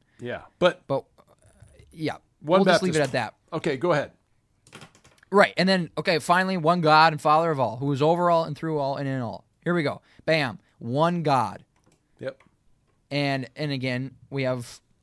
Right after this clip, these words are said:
Speaker 2: you know, one God and Father of all, who is over all, through all, and in all. Again, ultimate unity. God is the one that unites all things.
Speaker 1: Yep.
Speaker 2: And again, we have one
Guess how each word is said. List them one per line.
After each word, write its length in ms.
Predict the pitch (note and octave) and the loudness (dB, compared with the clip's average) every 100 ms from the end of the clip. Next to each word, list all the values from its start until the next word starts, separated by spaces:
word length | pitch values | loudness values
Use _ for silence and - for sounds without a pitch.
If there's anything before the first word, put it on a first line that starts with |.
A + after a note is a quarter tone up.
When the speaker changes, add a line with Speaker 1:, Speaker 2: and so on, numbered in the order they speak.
| _ _ _ _ _ _ | _ _ _ _ _ _
Speaker 2:
you 80 | C#3+ | -10
know, 140 | A#2 A#2 | -8 -6
one 240 | C3 D3 | -6 -2
God 240 | C3+ C3 | 0 0
and 100 | C#3 | -2
Father 380 | - C3 B2 C#3 | -2 0 0 -2
of 100 | C#3+ | -2
all, 360 | B2+ G2+ C3 - _ _ _ _ _ _ - - _ _ | -2 -2 -6 -10 _ _ _ _ _ _ -20 -20 _ _
who 140 | C3+ D3 | -4 -4
is 100 | C3 | -2
over 300 | C#3 C3 C3+ | -4 -2 -2
all, 120 | C3 | -2
through 220 | - B2+ A#2+ | -4 -6 -4
all, 180 | A#2+ | -4
and 80 | A#2 | -6
in 60 | G#2+ | -8
all. 180 | F#2 D#3 - | -12 -16 -8
Again, 360 | D3 C#3 G2 _ _ _ D#3+ | -6 -4 -8 _ _ _ 0
ultimate 340 | F#3+ F3+ F#3 | 0 -2 -6
unity. 400 | D#3 C#3 G2 - _ _ _ _ _ _ _ _ _ _ _ _ - | -4 -6 -8 -16 _ _ _ _ _ _ _ _ _ _ _ _ -12
God 300 | C3 D#3 F3 | 2 6 6
is 100 | F#3 | 4
the 80 | D#3 | -2
one 120 | D#3+ | -4
that 80 | D#3 | -4
unites 300 | D3 C#3+ C#3 | -4 -6 -4
all 140 | C3+ C3 | -4 -4
things. 460 | A#2+ A#2 - - _ _ _ - | -8 -12 -16 -20 _ _ _ -20
Speaker 1:
Yep. 180 | A#2 _ _ _ _ _ _ _ _ _ _ | -20 _ _ _ _ _ _ _ _ _ _
Speaker 2:
And 480 | C3 C3 B2+ B2+ B2 - | -6 -4 -2 -4 -6 -10
again, 360 | B2+ C3 A#2 F#2 _ | -8 -6 -6 -8 _
we 140 | A#2 C3 | -10 -6
have 200 | A#2+ G#2+ _ _ _ - G#2+ | -6 -8 _ _ _ -16 -6
one 420 | B2 C3+ C#3 | -4 -2 -4